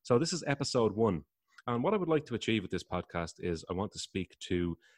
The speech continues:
uh, some bands, some fans, and some fellow podcasters about heavy metal.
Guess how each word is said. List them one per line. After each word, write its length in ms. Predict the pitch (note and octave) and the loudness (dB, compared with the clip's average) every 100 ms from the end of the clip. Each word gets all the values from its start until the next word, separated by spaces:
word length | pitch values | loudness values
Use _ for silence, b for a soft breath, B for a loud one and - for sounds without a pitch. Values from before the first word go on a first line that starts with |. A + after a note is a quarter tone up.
| b | b
uh, 100 | F2 | -4
some 220 | E2 F2+ D#2+ | -4 -6 -2
bands, 420 | G2+ G#2+ A2 G2+ - | 0 2 0 -2 -8
some 220 | - F2+ | -6 -6
fans, 580 | - G2 F#2 E2+ E2+ - - | -4 -2 -2 -4 -8 -12 -10
and 180 | F2+ E2+ | -8 -6
some 120 | G2+ | -8
fellow 240 | - A2 G2+ | -4 -4 -4
podcasters 600 | F2+ - E2+ D#2+ E2+ D#2 _ b b | -6 -6 -6 -6 -8 -10 _ b b
about 200 | A#2 C3 | 0 2
heavy 200 | A2 F#2 | 2 2
metal. 320 | E2 D#2 - | 0 -4 -8